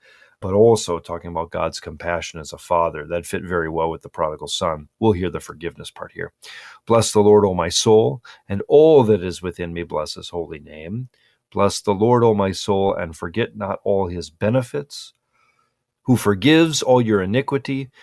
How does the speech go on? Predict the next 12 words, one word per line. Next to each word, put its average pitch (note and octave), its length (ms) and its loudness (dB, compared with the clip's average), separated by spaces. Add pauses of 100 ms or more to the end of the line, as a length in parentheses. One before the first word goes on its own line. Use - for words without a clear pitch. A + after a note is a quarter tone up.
(180)
who G#2 160 -6
heals D3 800 0
all A2+ 280 4
your G#2+ 220 0
diseases, F2+ 920 -10 (280)
who B2 160 -4
redeems B2+ 680 0
your A2 160 2
life A#2 340 2
from G#2 200 -8
the F2+ 120 -8
pit, - 440 -6